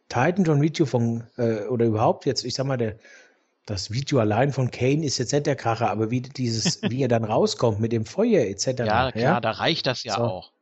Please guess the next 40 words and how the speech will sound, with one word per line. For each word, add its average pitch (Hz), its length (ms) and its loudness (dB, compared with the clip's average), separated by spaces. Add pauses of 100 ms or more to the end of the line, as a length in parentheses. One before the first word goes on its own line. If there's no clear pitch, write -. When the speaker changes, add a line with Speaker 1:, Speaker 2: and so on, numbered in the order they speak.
(340)
Speaker 1:
Ja. 110 200 -4
Speaker 2:
Also 107 240 -8 (180)
Speaker 1:
Beim 107 160 0
Undertaker, 135 640 4
da 117 120 2
hast 143 160 -2
du 143 60 -2
auch 175 160 -2
nur 180 140 2
drei, 110 340 -2
vier 123 260 -2
Szenen 110 480 0
im 110 140 -4
Titan 117 380 2
John 113 180 2
Video, 110 260 0
sag 104 220 0
ich 110 60 0
jetzt 104 140 -4
mal, 107 120 -2
aber 110 160 2
das 113 160 0
ist 143 160 -4
halt 160 160 0
was 151 160 -2
anderes. 208 580 -4 (260)
Und 127 140 0
bei 113 140 0
Roman 120 400 2
Reigns, 135 420 0 (480)
das 110 160 -2
ist 143 160 -2
Pipifax. - 840 -6 (460)
Da 131 80 4
ist - 260 -2
nichts. 123 180 0
Das 117 180 2
ist 147 120 -2
ein 139 80 0
Schriftzug, 196 640 0